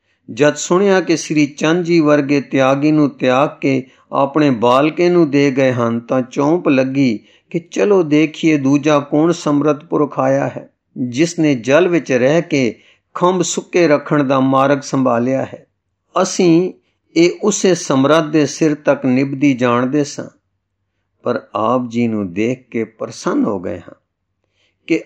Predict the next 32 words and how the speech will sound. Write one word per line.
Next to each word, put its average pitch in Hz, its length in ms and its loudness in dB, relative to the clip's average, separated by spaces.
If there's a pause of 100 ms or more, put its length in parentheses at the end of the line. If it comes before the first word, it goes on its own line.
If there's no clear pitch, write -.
ਆਪ 156 420 0
ਉਹਨਾਂ 190 260 4
ਦਾ 151 200 2
ਹੀ 113 200 0
ਰੂਪ 107 360 0
ਹੋ। - 260 -16 (1000)
ਗੁਰੂ 175 400 4
ਆਪਣੇ 143 360 2
ਅਸਥਾਨੀ 143 800 0 (500)
ਆਪ 160 380 2
ਹੀ 160 100 4
ਮਾਨੋ 123 400 2
ਮੁੜ 117 220 0
ਕੇ 117 220 -2
ਆ 101 160 0
ਬੈਠਾ 95 400 -10
ਹੈ। - 200 -20 (960)
ਹੱਸ 98 240 -4
ਕੇ, - 220 -14 (560)
"ਅਸੀਂ 190 240 -6 (120)
ਪ੍ਰੀਖਿਆ 151 460 2
ਲਈ 117 260 0 (100)
ਆਏ 101 220 0
ਸਾਂ, - 240 -18 (540)
ਪ੍ਰਸੰਨ 185 500 0
ਚੱਲੇ 101 400 -2
ਹਾਂ।" - 140 -20 (1160)
ਇਸ 185 200 -4
ਤਰ੍ਹਾਂ 139 360 2
ਵਾਰਤਾਲਾਪ 113 840 0
ਕਰਦੇ 107 380 -2
ਸਿੱਧ 135 380 -4